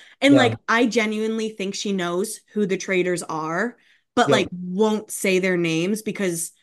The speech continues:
Speaker 1: in the end, she'll get 'em. Do you know what I mean?
Speaker 2: Yeah.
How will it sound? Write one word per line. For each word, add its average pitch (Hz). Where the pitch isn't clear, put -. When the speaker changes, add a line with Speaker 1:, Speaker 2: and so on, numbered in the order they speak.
Speaker 1:
in 226
the 196
end, 180
she'll 226
get 240
'em. 269
Do 226
you 220
know 214
what 208
I 202
mean? 214
Speaker 2:
Yeah. 113